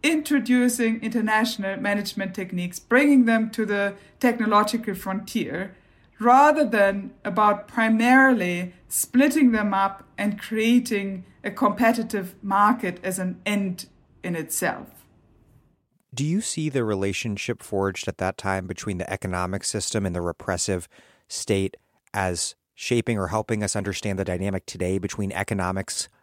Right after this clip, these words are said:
Speaker 2: and an increasingly authoritarian state under Xi Jinping, once again,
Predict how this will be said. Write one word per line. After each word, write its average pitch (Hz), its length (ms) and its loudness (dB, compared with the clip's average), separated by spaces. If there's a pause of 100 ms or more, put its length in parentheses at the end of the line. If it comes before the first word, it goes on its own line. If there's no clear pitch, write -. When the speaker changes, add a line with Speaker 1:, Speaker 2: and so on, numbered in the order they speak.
(100)
Speaker 2:
and 113 80 -6
an 98 80 -4
increasingly 104 760 -4
authoritarian 107 760 0
state 123 400 -2 (320)
under 98 420 2 (260)
Xi 104 160 -4
Jinping, 104 560 -2 (260)
once 120 280 -2
again, 110 420 0